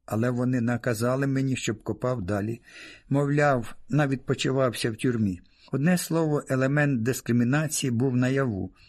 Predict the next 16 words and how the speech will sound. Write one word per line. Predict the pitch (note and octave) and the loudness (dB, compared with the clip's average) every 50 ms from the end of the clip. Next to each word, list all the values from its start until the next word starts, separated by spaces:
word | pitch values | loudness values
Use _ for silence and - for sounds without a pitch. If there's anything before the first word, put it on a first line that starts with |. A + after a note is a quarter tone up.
| _ _ - | _ _ 0
«Нічого, | B2 C3 B2 - - - C3+ A#2+ G#2+ F#2 G#2 A2 | 0 0 0 0 -2 0 0 0 0 0 -2 0
я | G#2+ G2+ A2 | 0 0 0
вас | A2+ C3+ D#3 D#3 - | 0 0 0 -2 -4
розпишу | - - B2+ - - - A2+ - - A2+ | -4 -6 -6 -4 -4 -4 -4 -2 -2 -2
так, | G#2+ - C#3+ C#3+ - - | -2 0 -2 -2 -2 -2
що | - - C3+ | -2 0 2
й | B2+ | 2
мама | B2+ B2 A#2+ A#2+ A2+ A2 G#2+ | 2 2 2 2 2 0 0
рідна | G#2 G#2+ G#2 G2+ G#2 | 0 0 0 0 2
не | G#2 G#2+ G#2+ | 2 2 0
впізнає», — | G#2 G2+ - A2 G#2+ G#2 G#2 G#2+ G#2+ G#2 G2 G2+ G2 G2+ G#2+ - - - - - - - | 0 -2 -2 -2 0 2 2 2 0 0 0 -2 -4 -6 -8 -12 -16 -20 -20 -16 -8 -2
нараз | A2 G#2+ A#2 A#2+ C3 C3 A#2+ F#2+ G#2+ | 0 2 2 4 4 2 2 0 0
роздратовано | A2+ A2+ A2 G2 G2+ G#2+ A2+ A2 - - D3 C#3 C#3 B2+ B2+ A#2+ | 0 0 0 0 0 0 -2 0 0 0 0 2 2 2 2 0
думав | G2+ G2+ A2+ A2+ A2+ A2 G#2+ G#2+ | 0 0 0 0 0 0 -2 -2
після | - A2+ A2 - - A#2 | -2 -4 -4 -2 -2 -4
чергового | - - - G#2+ G#2+ A2 G#2 G#2 A2 B2 B2 A#2 A2+ A2+ G#2 G#2+ A#2+ A#2+ | -2 -2 -2 0 0 0 0 0 0 0 0 0 0 0 0 0 -2 -4